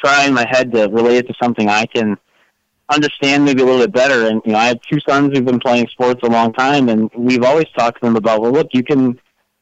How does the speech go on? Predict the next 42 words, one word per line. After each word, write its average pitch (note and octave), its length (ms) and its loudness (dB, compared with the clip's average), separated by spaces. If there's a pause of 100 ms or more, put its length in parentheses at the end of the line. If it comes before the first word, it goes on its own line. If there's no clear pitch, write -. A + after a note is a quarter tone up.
(340)
you C#3 80 2
obviously E3 280 0
wanna D3+ 180 2
be C3 180 0
on D3+ 100 2
a D3+ 40 0
good D3 260 -2
team, E3+ 520 0
and A2+ 580 0
you, G#2+ 440 -2
but C3+ 420 0 (140)
what C#3 280 -2
do E3 80 0
you, D3+ 100 4
what C3 180 2
are C#3+ 40 2
you C#3+ 80 2
looking C3 220 -2
for? G2 180 -2
Would G#2+ 140 -2
you A2+ 100 0
rather A#2+ 220 2 (120)
sit C3+ 120 0
on C3 160 2
the A#2+ 80 -2
bench D#3 280 -2 (200)
on A#2 80 -2
a, A2 100 0 (160)
on A2 60 0
a G#2 280 -2 (160)
top C#3+ 200 -2 (120)
team, F3 360 2
or B2 320 2
would A#2+ 240 0
you A#2 120 0
rather A#2 320 2
get A2+ 200 -4
playing C3 300 -2
time A2+ 360 0
on A2 140 0
maybe A2 180 0
the G#2+ 80 -2